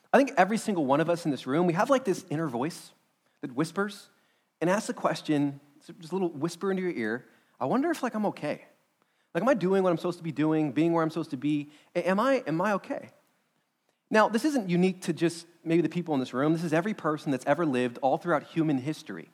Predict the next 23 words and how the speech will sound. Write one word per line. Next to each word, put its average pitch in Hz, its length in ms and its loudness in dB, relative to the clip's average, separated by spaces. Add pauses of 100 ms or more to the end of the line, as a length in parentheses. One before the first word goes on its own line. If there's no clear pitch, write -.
(360)
In 165 80 -10
fact, 233 160 4 (140)
amongst 220 300 4
all 226 260 6
of 254 80 0
the 240 60 2
world's 196 280 0
religions 165 460 2
and 151 100 0
other 160 160 0
worldviews, 127 540 -2
the, 151 120 2 (260)
the 165 100 2
great 226 260 0
news 185 240 2
about 165 160 0
Christianity, 165 640 0
I 127 40 0
think 233 180 -4
it 254 140 -2
offers 180 340 -2
some 139 220 -2
insight 185 560 0